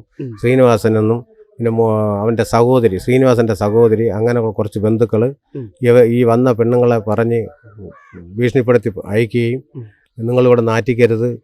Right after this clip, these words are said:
Speaker 2: കല്യാണം കഴിഞ്ഞ ശേഷം നമുക്ക് എന്താണ് ചെയ്യാമെന്ന് അവർ വാഗ്ദാനം കൊടുക്കുകയും ചെയ്ത് എൻ്റെ ഒരു കൊച്ചിൻ്റെ ജീവിതം തൊലച്ചിട്ട് അവ-, ഈ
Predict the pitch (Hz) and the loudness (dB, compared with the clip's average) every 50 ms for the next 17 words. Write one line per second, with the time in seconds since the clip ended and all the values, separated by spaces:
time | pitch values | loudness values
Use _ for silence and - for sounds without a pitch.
0 | _ - - 113 117 123 123 120 107 110 113 117 123 123 120 107 113 110 113 110 | _ -4 -2 0 2 2 2 2 2 0 0 2 4 2 2 2 2 -2 -2 -2
1 | 110 107 110 107 107 113 107 107 98 - 110 107 113 113 113 113 113 110 107 110 | -2 -2 -2 -2 -2 -2 -2 -4 -4 -2 -2 -2 0 -2 -2 -2 -4 -4 -2 -2
2 | 113 107 101 101 104 98 - - 117 113 113 107 107 101 101 - 107 104 107 113 | -2 -2 -2 -4 -4 -4 -2 -2 -2 0 0 -2 -2 -4 -4 -6 -4 -4 -4 -4
3 | 107 - 110 104 107 101 110 117 117 - - - - - _ - 104 110 107 113 | -4 -4 -2 -2 -2 -2 -4 -6 -8 -10 -16 -20 -20 -20 _ -6 -4 0 0 0
4 | 113 104 85 104 110 107 104 113 107 101 - 123 120 117 107 101 113 113 117 123 | 0 0 -2 -2 -2 -2 0 0 -2 0 -2 0 0 0 0 0 0 -2 0 0
5 | 120 117 113 113 107 107 113 - - 110 - 120 110 104 107 110 - _ _ _ | 0 0 0 0 0 -2 -2 -2 -4 -4 -4 -4 -2 -2 -4 -6 -8 _ _ _
6 | _ _ 110 | _ _ -6